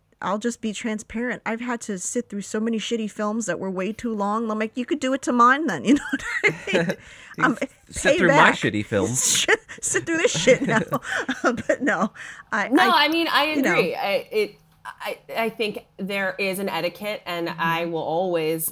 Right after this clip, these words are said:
Speaker 3: sit through an entire block if I
Speaker 1: Yes.
Speaker 3: come to, to see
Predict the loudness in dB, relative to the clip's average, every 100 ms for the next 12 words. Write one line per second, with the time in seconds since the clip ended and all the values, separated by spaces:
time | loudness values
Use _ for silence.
0 | -4 -4 -4 -2 -2 0 -4 -6 -8 -8
1 | -6 -6 -6 -10 -10 -8 -8 -10 -8 -8
2 | -10 -10 -8 -8 -12 _ -16 -10 -6 -4
3 | -4 -6